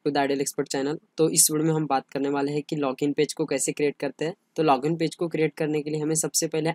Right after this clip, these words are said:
Android Studio में एक project create करना होगा। तो मैं सबसे पहले Android Studio में आ जाता हूँ and new project पे मैं click कर देता हूँ।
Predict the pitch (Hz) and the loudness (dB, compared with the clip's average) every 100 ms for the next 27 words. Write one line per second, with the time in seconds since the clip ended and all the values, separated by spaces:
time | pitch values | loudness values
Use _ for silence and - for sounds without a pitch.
0 | 156 139 156 156 151 147 160 165 - 147 | 0 0 0 0 0 2 2 0 0 0
1 | 156 156 160 - 147 139 135 131 180 _ | 0 0 0 0 -2 -2 -2 -4 -6 _
2 | _ _ - 170 170 160 - 170 175 165 | _ _ -2 2 2 2 0 2 2 4
3 | 139 151 165 160 165 143 139 151 175 226 | 2 0 2 2 4 2 0 0 0 -2
4 | - 175 170 156 151 139 139 156 160 202 | 0 2 4 2 2 2 2 2 2 2
5 | 170 - 135 127 - 117 | 0 0 -4 -4 -10 -16